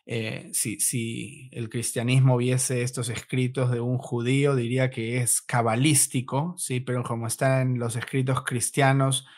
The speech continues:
entonces pasa, pero, eh,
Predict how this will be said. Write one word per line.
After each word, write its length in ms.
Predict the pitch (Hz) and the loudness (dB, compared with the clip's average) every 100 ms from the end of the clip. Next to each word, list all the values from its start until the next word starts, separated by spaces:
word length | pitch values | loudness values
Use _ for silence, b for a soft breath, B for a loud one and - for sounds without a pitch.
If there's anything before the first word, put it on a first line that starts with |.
| b b | b b
entonces 540 | 120 117 113 123 117 - | -6 -4 -2 0 0 -2
pasa, 640 | - 143 131 - 131 B B B B - | 6 8 8 6 0 B B B B 2
pero, 380 | 123 139 135 b b b _ | 6 6 4 b b b _
eh, 260 | 123 120 | 0 0